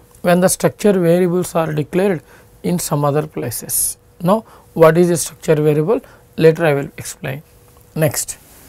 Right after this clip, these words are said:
now the structure started. Now, inside the structure, generally we have to declare the variables. Normally, every program contains variables. Now, now here also structure contains different types of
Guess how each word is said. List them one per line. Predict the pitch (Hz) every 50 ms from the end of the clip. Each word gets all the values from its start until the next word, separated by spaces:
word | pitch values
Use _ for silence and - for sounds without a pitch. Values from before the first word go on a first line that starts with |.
| - - - - - - - - - - _ _ - - _ _ _ -
now | 185 175 185 196
the | 190 202
structure | 175 - - - 190 165 - - - 202 185
started. | 156 - - - - - 147 131 123 - - - _ _ - - - _ _ - - -
Now, | - 185 220 254 - - - - - - _ -
inside | 190 208 208 - 247 226 220 214
the | 220 220
structure, | - - - 170 - - - 175 156
generally | 151 143 151 160 170 175 185 185 180 180
we | 175 170
have | 160 147 165 165
to | 151 175
declare | 160 160 156 - 180 175 180 170
the | 170 160 147 147 156 - - - - _ _ -
variables. | 156 151 156 156 151 147 123 147 151 - - - - -
Normally, | 175 156 160 165 170 180 185 208 233 233 - - - - - _ _ -
every | 160 165 180 196 202
program | - - 190 175 165 165 180 180 185
contains | 165 180 170 170 165 175 175 180 170 -
variables. | 180 170 165 175 175 180 165 175 175 - -
Now, | 185 202 - - _ _ _ - - - _ _ _
now | - 180 185 226 247 - - - - - - - - - - - - - - _ _ -
here | - - 202 208 220 220
also | 202 180 170 156 - - 196 196
structure | 202 - - - 196 160 - - - 202 185
contains | 175 185 170 156 156 151 185 - 220 190
different | 175 165 202 - - 233 233 233 233 226 185
types | 208 202 202 196 - - - -
of | 214 220 226 - -